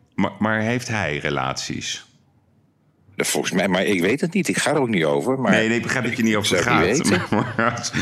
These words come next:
Speaker 1: als, als,
Speaker 2: Nee.
Speaker 1: als, zeg maar, <laughs> nationale roddelkoning. Ja, sorry dat ik dat even af en toe erin gooi,
Speaker 2: Ik
Speaker 1: maar
Speaker 2: zou, ik zou wel knap vinden. Ik zou niet weten waar die tijd vandaan moet halen de afgelopen tijd. Maar,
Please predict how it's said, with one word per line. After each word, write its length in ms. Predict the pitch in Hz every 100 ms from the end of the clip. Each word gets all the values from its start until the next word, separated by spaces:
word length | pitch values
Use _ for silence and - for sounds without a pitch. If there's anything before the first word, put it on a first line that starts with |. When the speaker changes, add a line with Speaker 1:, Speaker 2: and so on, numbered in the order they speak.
| 95 -
Speaker 1:
als, 180 | 92 85
als, 140 | 85
Speaker 2:
Nee. 100 | 110
Speaker 1:
als, 180 | 151 147
zeg 180 | 90 -
maar, 200 | 85 80
<laughs> 220 | 123 123
nationale 580 | 95 80 - 85 76 73
roddelkoning. 640 | 73 82 87 - 67 71
Ja, 60 | 65
sorry 280 | - 69 64
dat 100 | -
ik 140 | 69
dat 180 | - -
even 220 | 64 -
af 60 | 131
en 60 | -
toe 140 | 69
erin 220 | - 67
gooi, 140 | 64 69
Speaker 2:
Ik 60 |
Speaker 1:
maar 100 | 71
Speaker 2:
zou, 120 | 85
ik 80 | 90
zou 220 | - 80
wel 240 | 78 73 76
knap 240 | - 82 -
vinden. 260 | 101 87
Ik 60 | 82
zou 140 | 90
niet 100 | 87
weten 160 | 87 80
waar 80 | 85
die 100 | 90
tijd 220 | 90 90
vandaan 240 | 95 123
moet 100 | 143
halen 280 | 113 92 82
de 60 | 76
afgelopen 460 | 73 - 82 71 -
tijd. 340 | 78 120 -
Maar, 100 | 113